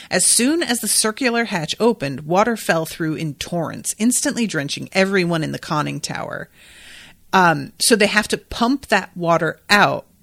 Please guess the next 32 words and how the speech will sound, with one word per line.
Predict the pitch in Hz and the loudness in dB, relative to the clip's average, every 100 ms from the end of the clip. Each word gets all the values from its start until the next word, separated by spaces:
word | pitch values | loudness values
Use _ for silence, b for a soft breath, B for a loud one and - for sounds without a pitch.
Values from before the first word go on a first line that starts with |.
| 185 | -4
at | 170 | -2
the | 180 | -2
same | - 220 214 208 | 0 2 2 0
time | - 208 160 135 123 | 0 2 2 0 -6
to | - 190 | -4 -2
make | 170 | -2
sure | - - 165 | -2 0 0
that | 147 - | 0 -6
this | 147 | -12
place | - 147 151 | -6 -6 -4
doesn't | - 143 160 | -6 -4 -4
get | 135 - | -6 -8
fucking | 160 151 147 | -10 -8 -10
filled | - 135 - | -10 -12 -10
up. | 160 - _ _ B B B B B B B B | -12 -12 _ _ B B B B B B B B
So, | - 240 190 143 156 _ _ _ _ _ _ _ - - - | 4 6 6 4 -8 _ _ _ _ _ _ _ -20 -20 -4
no | 202 | 2
matter | 208 196 190 | 6 6 6
how | 220 | 4
tightly | 247 - 247 254 247 | 2 2 2 2 0
they | 240 | 0
cranked | - 220 233 208 | 2 0 0 -2
the | |
screws, | 185 - 208 196 190 | -4 -2 0 0 -2
it | 165 | -4
was | 185 | -4
impossible | 151 - - 214 208 175 135 123 | -4 -6 -4 -2 0 -2 -6 -10
to | - | -8
form | - 160 151 | -6 -4 -4
a | - | -6
complete | 160 160 180 202 - | -8 -4 -4 -2 0
seal. | - 190 135 127 | 0 0 -4 -8